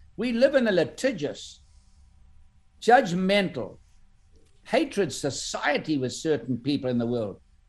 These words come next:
They'll try and destroy you. So one press person today says, "The only reason I said that about Phil Mickelson, because I represent Saudi golf,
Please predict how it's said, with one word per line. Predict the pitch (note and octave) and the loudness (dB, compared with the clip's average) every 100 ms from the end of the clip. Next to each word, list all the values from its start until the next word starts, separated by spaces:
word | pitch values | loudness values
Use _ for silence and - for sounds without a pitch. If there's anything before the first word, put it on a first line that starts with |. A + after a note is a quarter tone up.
| - | -4
They'll | C4 B3+ | 2 2
try | - - B3 C4 | 0 -2 0 2
and | G#3+ | 0
destroy | G3 - G#3 C4 | -2 -4 2 4
you. | F#3+ A2+ | 4 0
So | - G3 | -2 -2
one | A3+ D4+ - | -2 -2 -2
press | A#3 A3 | 2 0
person | - G3+ F#3 E3+ C3+ | 0 -2 -2 -2 -4
today | C#3+ D#3+ F3+ F3 - - | 0 2 2 -2 -18 -4
says, | G#3 F3+ | 0 2
"The | F3+ | 4
only | G#3+ D#4+ D4+ | 4 4 2
reason | B3+ B3+ F#3 G#3 | 0 0 0 2
I | F#3+ | 2
said | F3+ G3+ F3+ | 2 -2 2
that | F3+ | 2
about | E3 D3+ D#3 D3+ | 2 2 2 0
Phil | - E3 | -2 -4
Mickelson, | D#3+ D#3 D3 D3+ C#3+ - _ - | -2 -4 -2 -2 -4 -8 _ -4
because | D#3+ F#3+ F#3+ | 0 2 4
I | F3 F#3+ G3 F#3+ F#3+ - - - | 6 8 8 8 6 2 -8 -4
represent | E3 G#3+ - F#3+ D3 F3+ D3+ | 0 2 2 -2 0 -2 -2
Saudi | - A#3 A#3 G3 F3+ | -2 6 6 6 2
golf, | D#3 D#3+ D#3+ D#3+ - | 2 4 4 2 -4